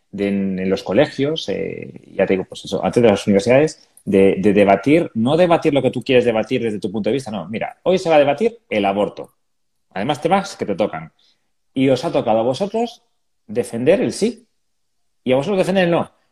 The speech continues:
Pero es que yo creo que para el pensamiento crítico es muy útil ese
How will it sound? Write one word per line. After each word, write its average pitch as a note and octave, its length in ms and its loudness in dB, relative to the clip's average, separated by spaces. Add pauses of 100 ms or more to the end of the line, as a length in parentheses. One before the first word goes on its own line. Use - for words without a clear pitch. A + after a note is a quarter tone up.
Pero C3 180 4
es F3+ 80 2
que B3+ 140 2
yo B3 140 4
creo G#3 180 4
que A#2 240 -6 (1300)
para A2+ 120 -4
el A2 60 -6
pensamiento A#2 400 -4
crítico F3 580 -6 (240)
es C#3+ 200 0
muy E3+ 220 0
útil F3+ 220 2
ese F3+ 480 0